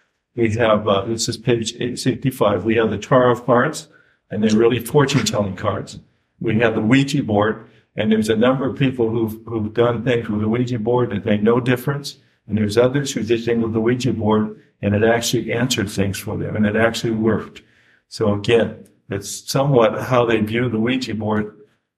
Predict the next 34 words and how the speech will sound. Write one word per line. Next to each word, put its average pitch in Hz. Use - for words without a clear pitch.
and 110
how 117
they, 113
in 104
a 104
sense, 110
inuit 113
with 101
spiritual 101
force 110
or 113
not 104
is 95
the 107
issue -
here. -
A -
palm 131
reading, 156
fortune 120
telling. 139
There's 127
a 131
book, 151
I 120
don't 160
think 147
it's 110
in 123
our 117
bibliography, 117
I 113
don't 107
think, -